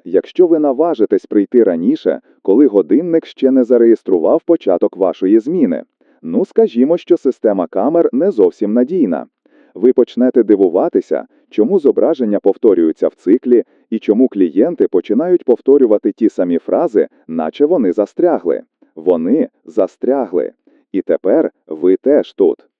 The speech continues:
Ви знали, на що підписуєтесь, але ще не розумієте, куди це вас заведе. Але не хвилюйтеся. Якщо ви дотримаєтесь цього першого правила,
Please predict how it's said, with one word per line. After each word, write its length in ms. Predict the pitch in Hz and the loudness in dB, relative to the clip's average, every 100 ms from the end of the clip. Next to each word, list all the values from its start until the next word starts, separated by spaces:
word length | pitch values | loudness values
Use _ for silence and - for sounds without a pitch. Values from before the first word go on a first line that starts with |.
| _ - | _ -8
Ви 220 | 90 156 | 0 0
знали, 380 | 135 196 180 104 | 0 -2 0 0
на 120 | 98 | -2
що 200 | - 113 | -2 -2
підписуєтесь, 880 | 135 - 165 - 87 82 76 - _ _ - | 0 2 2 2 -2 0 -4 -6 _ _ -4
але 240 | 98 92 | 0 0
ще 260 | - - 120 | -2 -2 0
не 140 | 113 | 2
розумієте, 800 | 104 92 85 113 170 - 78 62 - | 0 0 -2 -2 0 -2 -2 -6 -2
куди 320 | 208 143 92 | 0 2 0
це 140 | 101 | 0
вас 260 | 90 90 - | -2 -2 0
заведе. 460 | 107 139 165 92 - _ _ _ - | 0 2 2 -2 -4 _ _ _ -6
Але 260 | 87 160 | -2 -2
не 120 | 202 | -2
хвилюйтеся. 840 | 196 175 190 151 92 82 - 58 - _ _ | 0 2 4 4 2 -2 -6 -12 -14 _ _
Якщо 400 | 92 - - 165 | -2 -2 0 2
ви 100 | 139 | 2
дотримаєтесь 760 | 123 120 147 160 104 95 92 - | 2 0 0 0 2 0 -2 -2
цього 280 | 123 107 | 0 0
першого 520 | 107 123 101 98 87 87 | 0 0 0 -2 -2 -2
правила, 540 | 104 165 104 76 | -2 0 0 0